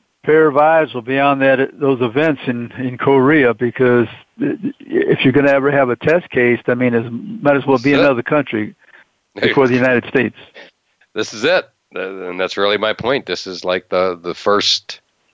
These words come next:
Speaker 2: test case. And, you know, clearly the fact that they, for whatever reason, didn't feel they were ready, you know, five weeks ago, March twenty-eighth, to start it when they were cl-, pretty close. Uh,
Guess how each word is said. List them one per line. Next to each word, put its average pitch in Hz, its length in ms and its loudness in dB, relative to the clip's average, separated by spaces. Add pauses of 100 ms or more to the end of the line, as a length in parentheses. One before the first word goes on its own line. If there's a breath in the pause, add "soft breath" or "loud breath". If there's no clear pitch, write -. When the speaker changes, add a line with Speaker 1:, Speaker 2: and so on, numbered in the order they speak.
(140)
Speaker 2:
test - 340 -2
case. - 560 -4 (760 soft breath)
And, 85 280 -2
you 90 120 0
know, 87 280 0 (120)
clearly 107 420 2
the 92 100 -2
fact 98 340 0
that 92 160 -10
they, 90 540 0 (600 soft breath)
for 90 140 -2
whatever 104 340 2
reason, 95 440 0
didn't 90 240 -4
feel 95 180 2
they 95 80 2
were 92 160 4
ready, 95 480 0 (320)
you 85 100 -8
know, 80 320 0 (760 loud breath)
five 101 240 0
weeks 107 240 0
ago, 82 200 0
March 87 280 -2
twenty-eighth, 95 540 -2
to - 80 -12
start 82 360 -2
it 92 140 -6
when 80 160 -6
they 80 80 -2
were 78 240 -4 (160)
cl-, - 240 -18
pretty - 160 0
close. 113 520 0 (720 soft breath)
Uh, 80 640 2